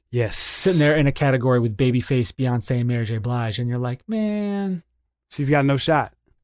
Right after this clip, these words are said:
Speaker 2: Right.
Speaker 1: She's got no shot. Too many heavy hitters. She might be able to sneak something out, but is her album, is her album nominated? Should be.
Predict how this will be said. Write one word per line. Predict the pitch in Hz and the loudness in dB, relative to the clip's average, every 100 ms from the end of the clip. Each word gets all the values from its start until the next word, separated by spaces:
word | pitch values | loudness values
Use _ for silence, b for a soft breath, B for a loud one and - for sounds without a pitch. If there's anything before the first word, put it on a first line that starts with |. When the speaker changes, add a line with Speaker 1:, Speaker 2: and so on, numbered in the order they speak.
| _ _ _ | _ _ _
Speaker 2:
Right. | 113 95 - _ _ _ _ | -6 -6 -10 _ _ _ _
Speaker 1:
She's | - 127 | -10 -4
got | 127 | -2
no | 120 | -2
shot. | 110 123 104 | -2 -4 -4
Too | - | 0
many | 143 139 | 2 4
heavy | 135 123 117 | 4 4 2
hitters. | 104 98 - | 0 -4 -4
She | - 196 | 2 4
might | 175 175 | 6 6
be | 175 | 4
able | 170 | 4
to | 160 | 0
sneak | - 180 | 2 0
something | - 175 175 175 | 2 0 2 4
out, | 170 160 113 | 4 2 -2
but | 113 90 - _ _ _ _ | -4 -4 -12 _ _ _ _
is | 123 | 2
her | 185 196 | 2 4
album, | 139 165 214 208 | 4 4 2 0
is | 165 | 0
her | 214 | 2
album | 196 143 220 226 | 2 2 4 2
nominated? | 226 233 233 240 247 - _ _ _ _ _ | 0 0 0 -2 -4 -8 _ _ _ _ _
Should | - - 165 | -6 -4 -4
be. | 104 | -6